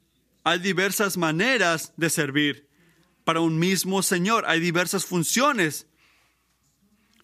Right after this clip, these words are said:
Pero a veces las personas piensan,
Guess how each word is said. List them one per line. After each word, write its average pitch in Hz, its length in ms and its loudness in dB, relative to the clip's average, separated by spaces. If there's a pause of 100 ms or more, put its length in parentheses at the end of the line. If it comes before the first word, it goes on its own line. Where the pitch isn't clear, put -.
(160)
Pero 180 220 2
a 165 60 2
veces 180 520 0
las 170 160 -2
personas 190 420 -2
piensan, 196 680 -2